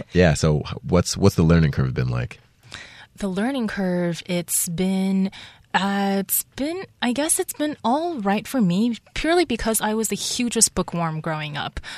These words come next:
Speaker 2: I have a wall full of books at home, it's just hundreds and hundreds of titles. So, and, uh, just by virtue of reading a lot, you're not the most terrible writer if you do that, <laughs> because you've read a lot and seen a lot of different styles. And so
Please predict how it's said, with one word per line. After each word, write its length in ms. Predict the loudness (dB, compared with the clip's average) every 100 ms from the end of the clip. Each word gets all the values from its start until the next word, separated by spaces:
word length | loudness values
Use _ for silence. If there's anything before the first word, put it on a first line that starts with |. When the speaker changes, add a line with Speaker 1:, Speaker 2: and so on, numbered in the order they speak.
| -6
Speaker 2:
I 180 | 0 0
have 280 | 2 0 0
a 120 | 0
wall 380 | 2 2 4 2
full 260 | -2 -2 -2
of 100 | -2
books 260 | -4 -4
at 140 | -2 -4
home, 240 | -6 -8 -8
it's 120 | -6
just 220 | -6 -6
hundreds 840 | -8 -12 -14 -14 -6 -4 -4 -8
and 80 | -8
hundreds 300 | -6 -4 -6
of 100 | -8
titles. 360 | -10 -10 -2 0
So, 220 | 0 -2 -4 -10 -8 -2
and, 480 | 0 0 -2 -4 -6 -10
uh, 600 | -10 -10 -14 -18 _ -12 -10 -4
just 220 | 0 2
by 120 | 2 0
virtue 420 | 0 -2 -2 -2
of 300 | -2 -4 0
reading 240 | 0 2 0
a 60 |
lot, 340 | 0 2 0 0
you're 460 | -2 -2 -2 -4
not 400 | -2 -2 -2 -2
the 60 | -4
most 240 | -2 0
terrible 360 | -2 -4 -4 -4
writer 280 | -4 -4 -4
if 220 | -4 -6
you 40 | -4
do 140 | -4
that, 340 | -4 -8 -10 -14 -12 -12 -12
<laughs> 80 | -12
because 320 | -8 -6 -6
you've 160 | -8 -12 _
read 220 | -12 -10 -4
a 40 |
lot 340 | 0 -2 -4 -14 -12 -12 -10
and 140 | -6 -4
seen 160 | -2
a 40 | -2
lot 140 | 0
of 60 | -2
different 200 | -6 -6
styles. 480 | -2 -2 -2 -6 -6
And 180 | -6
so 260 | -2 -2